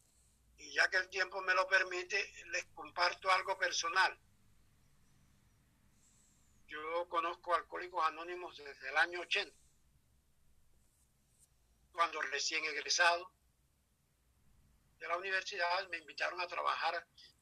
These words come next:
en rehabilitación de fármacodependientes y en ese momento lo que uno recibía de formación en cuanto a adicciones era muy precario. Entonces yo empecé a buscar información, quiénes trabajan con esta gente, con alcohol, y me guiaron a un grupo de alcohólicos anónimos.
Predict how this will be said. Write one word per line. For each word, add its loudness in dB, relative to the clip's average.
en -12
rehabilitación -2
de 0
fármacodependientes 2
y -16
en -8
ese 2
momento 4
lo 0
que -16
uno -10
recibía -2
de -4
formación -6
en -10
cuanto -8
a -6
adicciones -4
era 2
muy -8
precario. 4
Entonces -6
yo 4
empecé -2
a 4
buscar -2
información, -2
quiénes -16
trabajan 0
con -12
esta -4
gente, 0
con -2
alcohol, -6
y -20
me -8
guiaron -4
a -4
un -8
grupo -10
de -4
alcohólicos -12
anónimos. -14